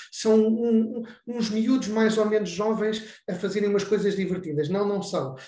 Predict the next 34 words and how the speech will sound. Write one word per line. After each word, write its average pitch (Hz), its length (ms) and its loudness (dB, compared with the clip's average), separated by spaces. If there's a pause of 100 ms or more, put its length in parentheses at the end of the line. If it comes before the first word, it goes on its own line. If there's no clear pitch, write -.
São 190 300 0
as 185 160 2
empresas 214 720 0
mais, 190 600 -4
eh, 156 240 -2 (240)
eh, 151 380 0
assertivas, 208 880 0 (280)
com 196 140 0
melhor 180 380 4
visão, 220 680 -4
com 196 180 -2
melhor 185 400 2
desempenho 208 560 -4
de 185 100 -10
liderança, 185 680 -4 (240)
que - 80 -16
estão 208 140 2
a 214 40 2
descobrir 196 420 0
exatamente 214 560 0
onde 190 160 0
é - 40 2
que - 60 -8
estão 196 140 0
as 190 100 0
falhas 185 380 -2
de 185 120 -8
mercado, 190 420 -4
onde 190 120 0
é 180 60 -6
que - 60 -14
podem 208 300 -2
criar 190 320 -2
produtos 185 520 -6